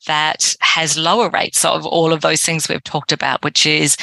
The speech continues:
midwifery care, which is having a doula, which is home birth. And, and generally, I would say to women, start off with a low technology model of care, 'cause you can always move up if need be. But once you're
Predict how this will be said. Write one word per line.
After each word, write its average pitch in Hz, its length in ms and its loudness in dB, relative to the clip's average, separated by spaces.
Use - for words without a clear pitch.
midwifery 180 500 0
care, - 340 -2
which - 200 0
is - 80 0
having 175 280 0
a 185 60 0
doula, 196 420 2
which - 220 0
is 151 140 2
home 175 260 0
birth. 175 440 0
And, 151 240 -4
and 165 180 -2
generally, 185 320 0
I - 20 0
would 156 140 -2
say 160 300 2
to 214 80 0
women, 156 260 -2
start 180 560 0
off 156 320 2
with 156 160 -2
a 151 80 2
low 151 340 2
technology 147 640 -2
model 147 300 0
of 139 120 -8
care, 151 220 -4
'cause 156 260 -2
you 185 60 2
can 196 200 -2
always 220 300 2
move 202 220 2
up 190 180 -2
if 170 160 -2
need 175 260 -2
be. - 340 -2
But 170 100 0
once 196 240 0
you're - 80 0